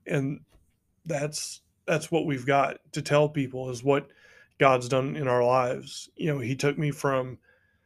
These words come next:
lost, and now he's made me into, you know, the human that I am today. And he's done it, uh,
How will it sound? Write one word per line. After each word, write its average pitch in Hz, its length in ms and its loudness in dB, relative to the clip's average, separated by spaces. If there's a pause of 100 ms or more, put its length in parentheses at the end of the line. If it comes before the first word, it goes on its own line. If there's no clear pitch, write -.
(200)
lost, 135 680 2 (220)
and 135 80 -2
now 123 280 0
he's 117 280 -8
made 123 260 -2
me 123 140 -6
into, 117 640 -4 (920)
you 131 140 -6
know, 113 240 -6 (200)
the 135 100 -12
human 139 320 -2
that 123 100 0
I 123 160 2
am 120 120 -2
today. 127 340 0
And 120 80 -2
he's 117 160 -2
done 131 180 2
it, - 160 -2 (600)
uh, 135 400 0